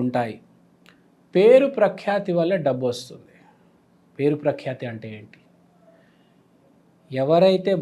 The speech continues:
బాగా కష్టపడతారో, విపరీతంగా కష్టపడతారో వాళ్ళకే పేరు వస్తుంది. ఇప్పుడు వ్యాపారం చేస్తే డబ్బులు వస్తాయి, కానీ బాగా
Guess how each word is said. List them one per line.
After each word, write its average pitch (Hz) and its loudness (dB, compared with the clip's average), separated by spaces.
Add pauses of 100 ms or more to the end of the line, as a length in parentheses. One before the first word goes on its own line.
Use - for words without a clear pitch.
(140)
బాగా 170 6 (300)
కష్టపడతారో, 160 0 (680)
విపరీతంగా 196 4
కష్టపడతారో 139 -2 (640)
వాళ్ళకే 214 6
పేరు 202 4
వస్తుంది. 131 -6 (340)
ఇప్పుడు 143 2 (1300)
వ్యాపారం 160 4
చేస్తే 156 -2 (680)
డబ్బులు 139 2
వస్తాయి, 135 -4
కానీ 160 0 (560)
బాగా 202 4